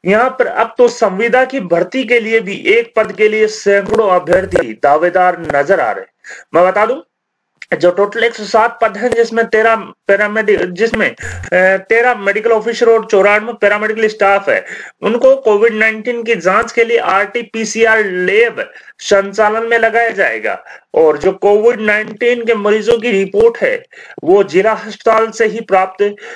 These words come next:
होने लगेगी। तो दोस्तों यहाँ पर टोटल एक सौ सात पदों के लिए यहाँ पर भर्ती की जा रही है, जिसमें बेरोजगारों की काफी लंबी लाइनें लगी। मैं बता दूं तीन महीने की संविदा भर्ती के लिए उमड़ी बेरोजगारों की भीड़,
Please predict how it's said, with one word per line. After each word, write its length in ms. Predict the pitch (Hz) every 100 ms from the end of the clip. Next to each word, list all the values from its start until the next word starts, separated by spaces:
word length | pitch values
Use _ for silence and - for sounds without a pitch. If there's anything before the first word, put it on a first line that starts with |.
| - -
होने 220 | 208 240
लगेगी। 460 | 208 131 113 104 107
तो 140 | 165
दोस्तों 300 | 185 214 262
यहाँ 180 | 233 226
पर 100 | 240
टोटल 460 | 240 208 208 143 - _ - - - _ -
एक 140 | 208 208
सौ 120 | 254
सात 500 | - - 220 240 -
पदों 200 | 233 233
के 140 | 226 226
लिए 200 | 233 226
यहाँ 140 | 220
पर 100 | 226
भर्ती 340 | 156 156 226
की 140 | 214 226
जा 160 | 226
रही 120 | 220 226
है, 60 |
जिसमें 440 | 214 214 202 107 - _ - _ _
बेरोजगारों 760 | 170 208 233 247 208 240 247 233
की 320 | - 214 -
काफी 500 | 214 214 208 - 226
लंबी 760 | 208 170 156 165 190 202 196 208
लाइनें 340 | 185 185 180
लगी। 300 | 127 101 92 _ 160
मैं 80 | 180
बता 180 | 202
दूं 140 | 208 262 - - - -
तीन 200 | 240 262
महीने 320 | 240 247 247
की 140 | 254
संविदा 680 | 226 - 190 185 233 247 247
भर्ती 340 | 190 202 240
के 100 | 220
लिए 180 | 233 226
उमड़ी 320 | 214 214 226
बेरोजगारों 560 | 185 190 208 185 214 220
की 140 | 233
भीड़, 380 | 233 170 196 226